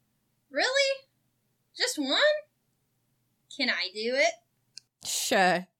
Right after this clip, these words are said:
Speaker 2: It is just a matter of utilizing Maneuver one oh nine.
Speaker 1: Maneuver one oh nine?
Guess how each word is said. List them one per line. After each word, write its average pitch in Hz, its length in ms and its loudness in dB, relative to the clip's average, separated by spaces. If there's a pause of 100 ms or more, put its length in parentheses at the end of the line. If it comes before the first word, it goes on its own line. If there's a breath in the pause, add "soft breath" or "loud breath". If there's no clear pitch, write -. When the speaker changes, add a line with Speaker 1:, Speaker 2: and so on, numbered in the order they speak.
(260)
Speaker 2:
It 330 100 -4
is 311 120 2
just - 260 2
a 339 40 4
matter 294 360 6
of 220 160 2
utilizing 220 680 0 (220 soft breath)
Maneuver 247 540 2
one 277 400 4 (100)
oh 269 200 8
nine. 175 520 0 (420)
Speaker 1:
Maneuver 277 520 -2
one 285 180 0
oh 214 140 -4
nine? 220 600 0